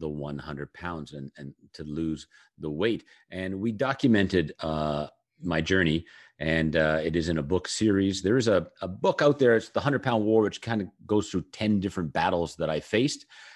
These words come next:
And then I, I'm releasing each month a diary of that particular month and the struggles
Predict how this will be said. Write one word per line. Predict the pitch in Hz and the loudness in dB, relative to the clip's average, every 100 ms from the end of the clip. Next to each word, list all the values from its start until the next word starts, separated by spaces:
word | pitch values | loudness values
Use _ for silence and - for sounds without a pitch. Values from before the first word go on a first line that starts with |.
| - | -8
And | 120 | 0
then | 127 120 | 2 2
I, | 113 117 107 - | 0 0 -2 -4
I'm | 107 110 | -2 0
releasing | 110 113 120 113 110 107 | 2 0 0 0 -2 -2
each | 113 - | -4 -4
month | 101 101 104 - | -2 -2 -4 -6
a | 92 | -8
diary | 90 92 95 87 80 73 71 | -4 -2 0 0 0 -4 -6
of | 80 78 73 69 _ _ _ | -4 -4 -4 -10 _ _ _
that | 87 104 107 - | -4 -2 -2 -6
particular | 92 85 - 76 76 | -12 -8 -6 -4 -2
month | 78 69 - | -4 -6 -10
and | 78 | -10
the | 80 | -10
struggles | - 92 85 80 - | -6 -4 -4 -8 -10